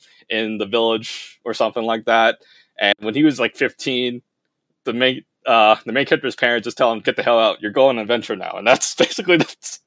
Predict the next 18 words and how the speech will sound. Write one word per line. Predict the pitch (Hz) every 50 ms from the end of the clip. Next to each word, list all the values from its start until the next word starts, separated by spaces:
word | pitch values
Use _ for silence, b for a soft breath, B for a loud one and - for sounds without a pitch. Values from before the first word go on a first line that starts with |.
| _ -
the | - -
story | - - - - - 156 143 147 139 131 139 139 - _
that | - 131 123 123 135 131
how | 131 139 127
it | 127 -
starts | - - 139 127 127 -
out. | 147 123 98 92 107 - _ _ b b b b b b b _ _ _ _ _ - -
Um, | - 123 127 131 135 135 135 135 135 135 135 135 135 135 135 - _ _ _ _ _ _ _ _
what | - 175 185
is | 175 135
it? | 127 107
There, | - 165 180 -
there's | 180 196 208 196
two | - 262
subplots | 254 - - 170 185 - - 139 120 110 -
that's | - 104 -
going | - - 107 104 101 101
on. | 104 95 87 87 - -